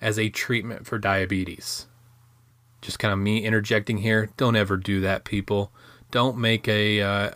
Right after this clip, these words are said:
concoction and drink it, uh, from when you're getting some sort of powder or leaves from an unknown person, uh, without true unknown <laughs> identification of those leaves.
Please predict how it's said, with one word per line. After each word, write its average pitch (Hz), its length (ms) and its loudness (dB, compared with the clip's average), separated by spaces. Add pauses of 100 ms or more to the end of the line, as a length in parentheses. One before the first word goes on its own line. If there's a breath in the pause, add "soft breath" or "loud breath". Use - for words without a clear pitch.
(100)
concoction 107 680 0
and 98 200 0
drink 104 300 0
it, 98 240 -2 (460 loud breath)
uh, 101 380 -2
from 113 340 -6
when 107 160 2
you're 101 100 -2
getting 104 260 2
some 110 460 0
sort 113 260 0
of 104 120 0
powder 104 520 2
or 101 60 0
leaves 101 420 0
from 101 220 -2
an 95 140 -2
unknown 101 560 2
person, 95 640 -2 (440 loud breath)
uh, 98 120 -2
without 101 480 -2
true 117 280 -2
unknown 110 540 0
<laughs> 101 80 2
identification 104 720 -2
of 98 80 -2
those 92 240 0
leaves. 85 340 -6